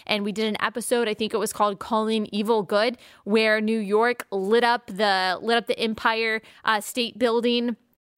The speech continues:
and I think other buildings pink after they passed this act that said a women, a woman is able to, actually, they would probably say a person, but we know only women get pregnant.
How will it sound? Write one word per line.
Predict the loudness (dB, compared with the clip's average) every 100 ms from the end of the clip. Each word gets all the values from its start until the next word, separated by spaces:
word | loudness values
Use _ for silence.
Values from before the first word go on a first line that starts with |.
| _ -2
and | 0
I | 0
think | -2 -2
other | -2 0
buildings | 0 0 -2 -4
pink | -4 -2 -2 -2
after | -4 -4 -4
they | -4
passed | -4 -4 -4 -4
this | -4 -2
act | -2 -2 -6 -8
that | -6
said | -2 -2
a | 0
women, | 0 0 0 -4 -8 -6
a | -2
woman | 0 0 -2 -4 -8 -14 -20 -4
is | 0 0 0
able | -2 0 -4
to, | 0 0
actually, | 0 -2 -4
they | -2 0
would | 0 0
probably | -2 -2
say | -2 -2
a | -2
person, | -2 -4 -2 -2
but | -2 -2 -4
we | -4
know | 0 0
only | -2 -2
women | -2 -2 -2
get | -2
pregnant. | -4 -4 -2 -2